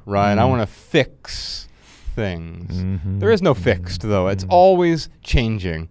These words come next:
Speaker 2: Mm.
Speaker 1: And what has changed now is you have a broken, bunch of broken things that are no longer adding value to your life.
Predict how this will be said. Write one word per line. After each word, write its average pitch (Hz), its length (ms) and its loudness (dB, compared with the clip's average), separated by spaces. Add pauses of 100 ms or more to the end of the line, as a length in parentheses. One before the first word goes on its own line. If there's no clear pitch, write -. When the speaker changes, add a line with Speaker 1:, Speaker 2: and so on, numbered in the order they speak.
(120)
Speaker 2:
Mm. 123 380 -2
Speaker 1:
And 139 100 2
what 202 80 4
has 156 160 2
changed 165 400 0
now 160 260 4
is 131 100 4
you 175 60 6
have 156 80 4
a 131 60 6
broken, 123 600 2
bunch 170 260 2
of 123 140 -2
broken 143 320 2
things 120 400 0
that 117 100 0
are 107 80 0
no 117 160 2
longer 117 320 2
adding 107 300 0
value 98 320 2
to - 160 -8
your 95 160 0
life. 95 420 -2